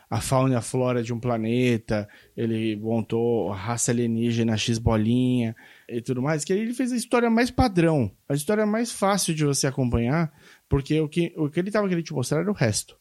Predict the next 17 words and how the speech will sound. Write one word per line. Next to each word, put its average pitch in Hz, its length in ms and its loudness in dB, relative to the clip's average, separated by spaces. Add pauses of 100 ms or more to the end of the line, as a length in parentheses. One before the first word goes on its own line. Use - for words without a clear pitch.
Olha 156 220 0
esse 175 180 0
tigre, 107 460 0
ele 101 120 -2
funciona 127 380 -4
desse 127 240 -4
jeito, 107 320 0
olha 135 140 2
esses - 240 -4
caras, 135 340 -4
ah, 123 160 -4
voadores, 113 720 -2
eles 107 160 -6
têm 131 140 -2
um 131 120 0
link 147 320 0
neural. 123 640 0